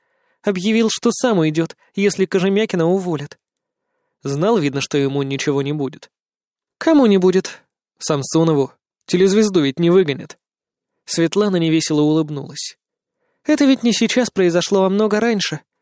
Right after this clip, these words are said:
Самсонова еще никто не знал. Он только-только получил программу, причем на его место хотели поставить другого, и все решилось в самый последний момент. Он тогда был еще никем,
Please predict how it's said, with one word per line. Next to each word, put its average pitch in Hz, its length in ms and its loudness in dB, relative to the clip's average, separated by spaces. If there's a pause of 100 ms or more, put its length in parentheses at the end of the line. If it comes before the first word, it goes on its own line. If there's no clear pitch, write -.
(220)
Самсонова 254 560 2
еще 214 260 0
никто 220 240 0
не 214 120 2
знал. 196 340 -2 (540)
Он 294 140 2
только-только 277 520 2
получил 226 380 2
программу, 226 500 0
причем 214 400 0
на 214 60 2
его 214 220 2
место 220 320 -2
хотели 202 320 -2
поставить 214 440 -2
другого, 226 500 0 (380)
и 214 120 0
все - 180 0
решилось 220 380 2
в - 120 -6
самый 214 220 2
последний 202 440 -2
момент. 196 460 -4 (580)
Он 277 200 2
тогда 240 260 0
был 233 160 4
еще 226 220 2
никем, 214 440 0